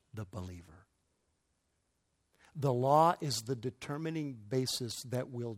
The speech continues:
judge the unbeliever, but it is no longer what will judge the believer.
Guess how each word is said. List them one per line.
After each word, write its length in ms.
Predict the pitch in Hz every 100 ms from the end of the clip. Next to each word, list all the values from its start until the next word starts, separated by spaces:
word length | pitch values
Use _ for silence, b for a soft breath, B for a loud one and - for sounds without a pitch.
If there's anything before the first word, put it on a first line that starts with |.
| 107
judge 460 | 113 131 120 110
the 160 | 107 113
unbeliever, 800 | 147 147 120 101 107 92 87 85 B B B
but 200 | 139 123
it 120 | 120
is 200 | 117 -
no 240 | 123 131
longer 680 | 151 156 156 160 131 131 107 b b b b b _ _ _ - - _
what 320 | - 120 131 156
will 240 | 123 110 95
judge 500 | 120 113 107 101 107 _ _ _ _ _ _ _ _ _ _ -
the 120 | 120
believer. 580 | 98 101 104 98 92